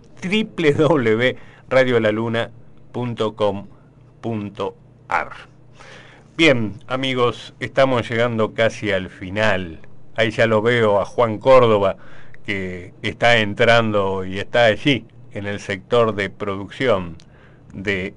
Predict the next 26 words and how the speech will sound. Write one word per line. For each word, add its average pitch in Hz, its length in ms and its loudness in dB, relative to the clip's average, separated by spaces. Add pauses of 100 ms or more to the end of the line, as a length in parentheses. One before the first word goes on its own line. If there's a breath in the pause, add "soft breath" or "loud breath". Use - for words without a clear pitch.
esta - 480 -4
radio. - 540 -10 (1120 loud breath)
Decirles 131 460 2
a 117 80 4
todos 123 440 4
que 92 520 -4 (1120 soft breath)
hay 113 80 -4
que 110 140 0
tratar 110 420 4
de 107 160 0
construir 110 540 -4
una 101 300 -4
sociedad 107 440 -4
mejor, 104 520 -2 (720 soft breath)
hay 107 140 -10
que 117 80 -2
hacerlo 113 480 2
desde 101 400 -2
la 98 160 2
ética, 127 580 -4
desde 95 380 -6
la 92 120 -4
verdad. 95 480 0 (600 soft breath)
Claro, 110 360 2
difícil 95 680 -8 (680)
para 92 580 0